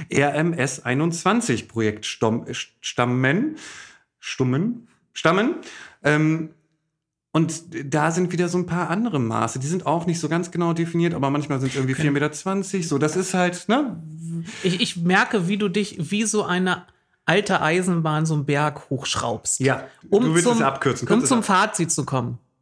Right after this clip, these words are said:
Speaker 2: Sie haben das, was das difo vorgelegt hat, einfach falsch ausgelegt. Mit dem Sicherheitsabstand. Das war, ist die erste Erkenntnis.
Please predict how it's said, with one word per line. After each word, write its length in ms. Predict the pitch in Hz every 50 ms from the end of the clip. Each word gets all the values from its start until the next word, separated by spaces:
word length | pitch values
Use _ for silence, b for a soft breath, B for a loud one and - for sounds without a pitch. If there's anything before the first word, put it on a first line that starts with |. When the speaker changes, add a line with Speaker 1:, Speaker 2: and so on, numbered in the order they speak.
| _ _ _ _ _ _ _ _ _ _ _ _ _ _ _ _ _ _
Speaker 2:
Sie 160 | - 151 165
haben 160 | 170 185 180
das, 300 | 160 165 170 160 - -
was 260 | 156 156 156 - -
das 200 | - 160 151 156
difo 280 | - 170 175 165 - 156
vorgelegt 480 | 143 - 156 147 147 151 139 143 143 -
hat, 100 | 147 -
einfach 240 | - 139 139 135
falsch 260 | 131 - 139 127 127 -
ausgelegt. 640 | - 127 127 - - 127 110 113 120 - - _ _ _ _ _ _ _ _ _ _ _ _ _ _ _ _ _ _ _ _ _ _ _ _ _ _ _ _ _ _ -
Mit 100 | 147 143
dem 100 | 147 143
Sicherheitsabstand. 760 | 131 139 - 135 127 123 - 120 120 - - 120 123 123 - _ _ _ _ _ _ _ _ _ _ _ _ _ _ _ - -
Das 140 | 165 165
war, 100 | 208 202 202
ist 120 | 196 -
die 60 | 175
erste 300 | 165 151 165 160 165 175
Erkenntnis. 580 | 123 131 131 - 139 131 127 - 135 127 - B